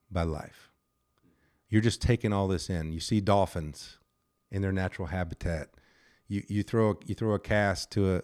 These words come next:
a topwater plug to a snook, and you watch him blow up on it, and he missed it, and you didn't catch him. But that was one of the coolest damn things you've ever seen.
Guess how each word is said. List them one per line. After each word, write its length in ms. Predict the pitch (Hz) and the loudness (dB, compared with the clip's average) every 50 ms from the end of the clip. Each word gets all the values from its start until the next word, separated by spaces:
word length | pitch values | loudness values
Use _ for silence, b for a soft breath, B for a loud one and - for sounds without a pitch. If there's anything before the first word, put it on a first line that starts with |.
| - - | -4 -8
a 80 | 92 | -10
topwater 480 | - - 107 98 - - 104 98 92 - | -4 -2 -2 -2 0 0 0 0 0 -2
plug 260 | - - 104 95 87 | 0 -2 0 0 -2
to 120 | - - 101 | -4 -4 -4
a 60 | 92 | -4
snook, 360 | - - - 110 110 101 - | -4 -4 -2 -2 -2 -2 -2
and 80 | 95 92 | -2 -2
you 120 | 92 95 | -2 -2
watch 260 | 95 101 101 98 - | -2 -2 -2 -4 -4
him 120 | 98 98 92 | -6 -6 0
blow 260 | 87 104 104 101 98 | 2 2 2 4 4
up 200 | 98 98 90 - | 2 0 0 0
on 140 | 98 95 92 | -2 0 0
it, 60 | 92 | 0
and 100 | 90 90 | -2 -2
he 60 | 90 | 0
missed 320 | 92 98 110 104 - - - | 0 2 2 0 0 0 -4
it, 80 | 90 | -2
and 80 | 90 92 | 0 0
you 80 | 95 | 0
didn't 160 | 98 98 95 - | 0 0 -2 0
catch 200 | - 110 - - | -2 -2 -2 -2
him. 120 | 95 90 | -6 -4
But 100 | - 101 | -2 0
that 80 | - 127 | 0 0
was 80 | 113 | 0
one 120 | 104 110 104 | 0 -2 -2
of 40 | |
the 60 | 92 90 | -4 -4
coolest 360 | - - 127 120 110 95 - | -2 0 0 2 2 0 0
damn 220 | 113 107 107 104 | 0 0 0 0
things 260 | - 107 104 104 98 | 0 0 0 0 0
you've 140 | 104 101 101 | 0 2 2
ever 160 | 107 101 90 | 2 2 0
seen. 380 | 82 - - 107 101 85 69 - | -2 -2 -2 -2 -2 -2 -4 -10